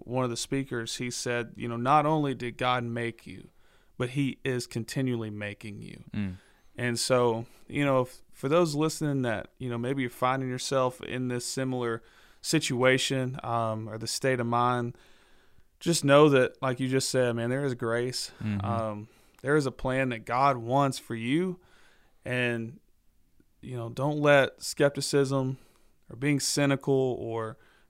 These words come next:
Speaker 1: pride or doubt or whatever it is hold, hold you back, because
Speaker 2: Mm-hmm.
Speaker 1: that's on you. You
Speaker 2: Yeah.
Speaker 1: know, it's not on other people.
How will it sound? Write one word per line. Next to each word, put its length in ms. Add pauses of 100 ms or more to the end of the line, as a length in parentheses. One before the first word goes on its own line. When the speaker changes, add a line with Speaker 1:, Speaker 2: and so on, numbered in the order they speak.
(160)
Speaker 1:
pride 760 (140)
or 120
doubt 460
or 100
whatever 440
it 80
is 460
hold, 500 (760)
hold 260
you 160
back, 340
because 480
Speaker 2:
Mm-hmm. 80 (280)
Speaker 1:
that's 260
on 220
you. 340 (140)
You 80
Speaker 2:
Yeah. 60
Speaker 1:
know, 200
it's 180
not 180
on 120
other 160
people. 540